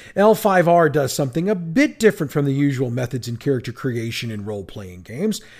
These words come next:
Rather than allow for die rolls for random generation, L five R only uses the point buy system for character creation. Each new character begins with forty character points to spend to create,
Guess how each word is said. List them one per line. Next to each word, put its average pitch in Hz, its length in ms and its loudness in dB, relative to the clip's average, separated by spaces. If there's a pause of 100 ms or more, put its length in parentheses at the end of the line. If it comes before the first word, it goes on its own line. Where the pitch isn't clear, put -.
(180)
Rather 175 380 8
than 160 160 6
allow 160 400 6
for 175 160 2
die 160 320 4
rolls 170 380 6
for - 100 -4
random 151 400 4
generation, 143 880 0
L 208 300 2
five 190 400 4
R 160 300 2
only 233 420 6
uses 151 460 2
the 147 100 -4
point 190 260 0
buy 165 200 0
system 151 380 -4
for 185 140 -6
character 98 400 -10
creation. 151 720 -2 (480)
Each 190 320 4
new 185 140 4
character 160 500 6
begins 104 380 -10
with - 140 -20
forty 233 480 6
character 202 400 2
points 175 340 -2
to - 140 -8
spend 165 300 0
to 143 60 0
create, 208 480 0